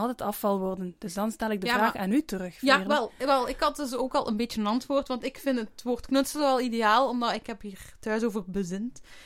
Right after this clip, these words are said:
Speaker 2: En ik dacht, als je dat bijvoorbeeld, als je zelf geen kinderen hebt en je geeft dat dan aan een, eh, school die daarmee knutselt, dan heeft dat toch, ondanks dat het daarna wel afval wordt, want geef toe, niet iedere ouder houdt elk knutselwerkje.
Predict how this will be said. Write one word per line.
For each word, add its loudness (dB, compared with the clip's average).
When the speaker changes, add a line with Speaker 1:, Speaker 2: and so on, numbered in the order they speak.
Speaker 2:
En 0
ik 0
dacht, 0
als -2
je -2
dat 2
bijvoorbeeld, -6
als -14
je -10
zelf -2
geen -4
kinderen -2
hebt -8
en -8
je -4
geeft -8
dat -2
dan 0
aan -2
een, -4
eh, -4
school -2
die -8
daarmee -2
knutselt, -6
dan 0
heeft -2
dat -2
toch, -2
ondanks 2
dat 0
het -2
daarna 2
wel 4
afval 2
wordt, -2
want -4
geef -8
toe, -2
niet -2
iedere -2
ouder -4
houdt -4
elk -6
knutselwerkje. -6